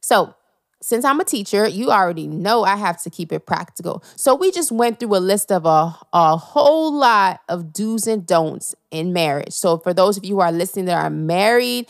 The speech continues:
I can't wait to hear your feedback. What did you think of these do's and don'ts? Was there anyone that you didn't agree with? Was there anyone that stood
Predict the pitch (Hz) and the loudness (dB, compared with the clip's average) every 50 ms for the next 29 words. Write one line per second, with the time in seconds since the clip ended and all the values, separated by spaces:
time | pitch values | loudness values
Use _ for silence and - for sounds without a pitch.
0 | - - - 175 190 - - 202 175 175 175 180 175 - - 175 160 - - 220 | -14 -12 -8 -8 -6 -4 -2 -2 -2 -2 -2 -4 -4 -6 -8 -8 -8 -6 -2 0
1 | 247 254 240 240 196 175 - 160 - - 226 226 247 214 185 196 175 165 160 160 | 2 2 2 2 0 -4 -6 -6 -8 -8 -8 -6 -6 -2 0 0 0 -2 -2 -4
2 | 185 185 208 180 - 170 160 - _ - 208 226 247 220 - - 180 160 160 185 | -4 -2 -4 -4 -6 -8 -10 -10 _ -4 -2 -2 -2 -4 -4 -4 -4 -4 -4 -6
3 | 180 165 151 156 175 180 175 160 165 160 156 151 170 160 156 143 - - - - | -6 -6 -6 -6 -6 -6 -6 -6 -6 -8 -6 -2 0 0 0 -2 -4 -10 -14 -16
4 | - - - - 190 196 185 226 226 - - 190 220 240 262 262 247 226 226 220 | -18 -8 0 2 2 2 4 2 2 2 0 -2 -4 -4 -4 -4 -2 0 0 0
5 | 214 202 185 185 - 240 240 196 170 - 185 196 208 214 196 180 180 165 180 175 | 2 0 -2 -2 -2 -6 -8 -6 -4 -2 0 0 2 0 0 -2 -2 -4 -4 -4
6 | 180 165 151 151 147 147 - - - - 190 202 190 208 220 - 190 220 240 262 | -4 -4 -4 -4 -4 -6 -8 -12 -6 -2 0 0 2 2 0 0 -2 -4 -4 -2
7 | 254 247 233 220 208 208 170 156 - - - - - - 196 202 | -2 0 0 0 0 0 -2 -2 -4 -6 -6 -6 -4 -4 -4 -2